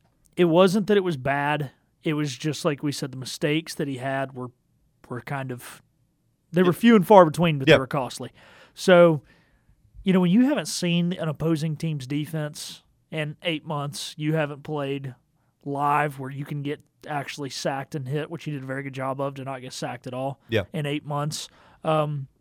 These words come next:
Speaker 1: it looked like a normal week one quarterback performance. I, I don't think we need to be, you know, feeding
Speaker 2: No.
Speaker 1: into the wolves right now.
Speaker 2: No, no, no. My only critique here when it comes to Holton is you've, you got five years with the program. You've been a legit starter for, what, three, four years now?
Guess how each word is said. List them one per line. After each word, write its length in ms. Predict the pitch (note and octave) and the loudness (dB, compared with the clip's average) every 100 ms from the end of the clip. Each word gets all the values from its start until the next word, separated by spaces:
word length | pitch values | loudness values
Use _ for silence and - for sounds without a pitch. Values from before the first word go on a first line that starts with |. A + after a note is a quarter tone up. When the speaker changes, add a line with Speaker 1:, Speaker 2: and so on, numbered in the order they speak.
| _ - | _ 0
Speaker 1:
it 80 | C4+ | 4
looked 180 | B3+ | 4
like 120 | G3+ D#3 | 2 -2
a 40 | |
normal 280 | C#3+ C3+ B2+ | -2 -4 -4
week 200 | B2+ C3 | -8 -10
one 120 | B2+ | -14
quarterback 360 | A#2+ B2 A#2+ A#2 | -10 -10 -10 -12
performance. 260 | C#3 B2+ | -12 -6
I, 280 | - F#3 D#3 | 2 2 4
I 80 | E3+ | 2
don't 200 | F#3+ E3 | 2 0
think 360 | F#3 F3 - - - _ - | -2 -2 -4 -14 -20 _ -4
we 120 | D#3+ | 0
need 200 | D#3 C#3+ | 0 -2
to 60 | |
be, 380 | C#3+ C#3+ B2+ A2+ _ _ _ _ - | -2 -4 -4 -8 _ _ _ _ -12
you 100 | C3+ | -10
know, 120 | B2 | -10
feeding 320 | - D4+ A#3+ | -4 2 8
Speaker 2:
No. 100 | G3 | 10
Speaker 1:
into 120 | B2 | 8
the 80 | C#3+ | 4
wolves 380 | C#3 C#3+ C3 A#2+ | 2 0 -2 -6
right 200 | A#2+ A#2 | -8 -10
now. 220 | - A#2 F3 | -14 -14 0
Speaker 2:
No, 260 | F#3 C3+ | 4 6
no, 160 | A#2 A2 | 6 2
no. 200 | A2 F#2+ | 2 0
My 320 | A2+ D3 C#3+ | 2 4 6
only 220 | C3+ A#2 | 4 0
critique 500 | F2+ - - B2+ G#2+ | -4 -12 -8 -6 -6
here 180 | - G2+ | -4 -2
when 100 | F#2+ | -2
it 80 | E2 | -4
comes 260 | - G2 E2+ | -2 -2 -2
to 80 | F2+ | -6
Holton 420 | G2 F#2 F2 F#2 | -2 -2 -2 -10
is 320 | F2 F2 - _ _ _ _ | -12 -14 -16 _ _ _ _
you've, 140 | F2+ _ | -20 _
you 80 | A2 | -8
got 200 | A#2 - | -6 -6
five 340 | _ A2 A#2 G#2 | _ 2 4 2
years 220 | G2+ F2+ | -2 -4
with 100 | F2+ | -10
the 60 | F2 | -10
program. 520 | F#2+ F2+ F2+ F2+ F2+ | -2 -2 -2 -8 -10
You've 140 | F2+ G2 | -12 -8
been 140 | G#2 | -6
a 100 | F2 F2+ | -6 -10
legit 360 | F2+ F#2 G#2+ | -12 -8 -8
starter 360 | - G#2 G2+ G2+ | -6 -2 0 0
for, 160 | - | -4
what, 280 | F#2+ G2 E2 _ _ _ _ - | -4 -4 -4 _ _ _ _ -8
three, 280 | F#2+ A2 | -4 -4
four 320 | A2 - A2+ A2 | -6 -8 -4 -2
years 340 | G#2+ A#2 A2 | -2 -6 -8
now? 320 | B2 B2+ C3 | -8 -6 -6